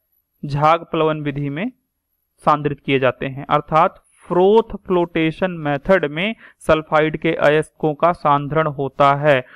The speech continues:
तो इसमें से सल्फाइड का अयस्क कौन सा है, सल्फर का अयस्क कौन सा है? ये जो गैलेना दिया गया है, पहला विकल्प गैलेना जो है, इसको देख लीजिए, गैलेना क्या होता है? गैलेना को हम बोलते हैं लेड सल्फाइड,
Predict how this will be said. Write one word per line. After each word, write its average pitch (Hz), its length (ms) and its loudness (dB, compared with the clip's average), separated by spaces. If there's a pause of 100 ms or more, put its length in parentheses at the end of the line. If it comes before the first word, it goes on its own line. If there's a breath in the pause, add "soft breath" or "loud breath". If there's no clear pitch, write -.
(200 loud breath)
तो 196 200 2
इसमें 180 280 -4
से 180 120 -8
सल्फाइड 170 500 -2
का 175 120 2
अयस्क 170 380 2
कौन 165 180 -4
सा 175 120 -4
है, - 20 0
सल्फर 165 340 0
का 165 120 2
अयस्क 165 260 2
कौन 165 220 -6
सा 170 140 0
है? 175 180 2 (300 soft breath)
ये 202 140 2
जो 226 140 2
गैलेना 151 680 4
दिया 139 280 2
गया 127 300 2
है, 180 260 2
पहला 151 540 0
विकल्प 208 600 -2 (300 soft breath)
गैलेना 147 800 4
जो 147 240 0
है, 170 320 0
इसको 156 260 -2
देख 147 220 -2
लीजिए, 151 340 -2
गैलेना 135 460 0
क्या 139 180 -2
होता 135 320 -2
है? 196 80 -6
गैलेना 143 420 -2
को 147 140 -6
हम 147 140 -6
बोलते 139 320 -4
हैं 180 240 -2 (420 soft breath)
लेड 160 420 2 (1300)
सल्फाइड, 135 720 -2